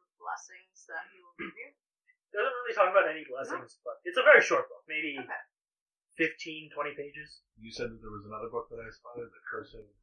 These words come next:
Speaker 3: uh,
Speaker 2: Uh, The Curse of Raphael.
Speaker 3: Yes.
Speaker 2: Um, so it's, looks a little more like a children's book. There are pictures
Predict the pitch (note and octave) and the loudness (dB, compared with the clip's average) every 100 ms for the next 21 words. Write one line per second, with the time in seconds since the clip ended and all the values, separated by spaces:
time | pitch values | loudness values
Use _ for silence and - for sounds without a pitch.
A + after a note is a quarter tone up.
0 | _ - _ _ _ _ _ B2 B2+ B2 | _ -20 _ _ _ _ _ -6 0 0
1 | A#2 B2 C#3+ C#3+ C#3 B2+ C3+ C3+ C3+ B2+ | 0 -6 -4 0 0 4 2 2 0 0
2 | - - _ - - - - - - - | -2 -16 _ -20 -20 -20 -20 -20 -20 -20
3 | _ - _ - B2+ C3 B2+ B2 A2+ _ | _ -20 _ -10 -4 -4 -4 -14 -20 _
4 | - - - - - E3 D#3 D#3 F#3 - | -20 -18 -18 -18 -4 2 4 2 -4 -6
5 | - - _ _ - - - C4+ E4+ C#4+ | -20 -20 _ _ -20 -20 2 4 4 6
6 | B3 G#3+ F#3 D#3 C#3+ - - - - - | 8 10 8 6 2 0 -14 -14 -16 -16
7 | - _ - C#3 - C#3 - C3 B2 | -20 _ -8 -8 -6 -10 -10 -14 -16